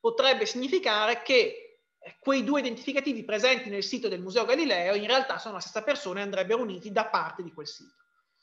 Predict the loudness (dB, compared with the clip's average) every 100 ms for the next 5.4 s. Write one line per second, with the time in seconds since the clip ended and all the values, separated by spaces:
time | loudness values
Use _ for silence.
0 | _ _ -2 -2 -2 -4 -6 -6 -4 0
1 | 0 2 4 4 4 6 4 4 4 4
2 | 4 4 2 -2 -6 -4 -4 -4 0 0
3 | 2 0 0 2 4 4 0 -6 -4 -2
4 | 0 0 0 0 -8 -8 -10 -10 -10 0
5 | 6 6 6